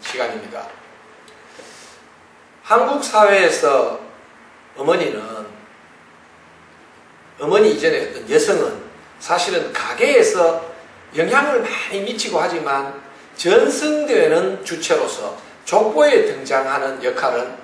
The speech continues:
사실 크게 안 많습니다. 그러나 지금은 이제 시대가 바뀌었지 않습니까? 이제 그렇기도 하거니와 사실 어머니에 대해서는 할 이야기들이 많지 않습니까? 저는 뭐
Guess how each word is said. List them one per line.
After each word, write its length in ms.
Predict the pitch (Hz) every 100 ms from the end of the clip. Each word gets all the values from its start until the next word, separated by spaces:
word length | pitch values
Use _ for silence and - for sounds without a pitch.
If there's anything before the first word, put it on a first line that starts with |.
| - -
사실 400 | - - 143 - - - - - -
크게 240 | - 208
안 240 | 202 214 107
많습니다. 600 | 113 - 135 139 143 - - - - - - - -
그러나 340 | 226 208 196
지금은 320 | - 196 185 -
이제 80 |
시대가 360 | 131 - - -
바뀌었지 360 | - - 156 -
않습니까? 500 | - - - - - -
이제 120 | -
그렇기도 480 | 143 156 156 165 151
하거니와 680 | 127 135 131 117 113 - - - - -
사실 580 | - 190 196 208 214 - - -
어머니에 440 | 156 208 262 226
대해서는 720 | 180 156 151 147 143 143 143 -
할 140 | 190
이야기들이 380 | 208 196 156 147
많지 400 | 139 156 156 247
않습니까? 580 | - 127 127 - 131 127 - - -
저는 360 | 220 220 -
뭐 320 | 127 - -